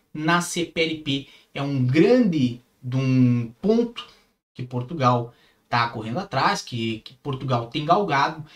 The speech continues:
mas com os seus motivos, obviamente, muito bem fundamentados,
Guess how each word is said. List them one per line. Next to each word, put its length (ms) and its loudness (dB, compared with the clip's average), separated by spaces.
mas 600 0
com 120 -8
os 120 -4
seus 160 -4
motivos, 760 -2
obviamente, 540 -2
muito 280 -6
bem 200 2
fundamentados, 960 -4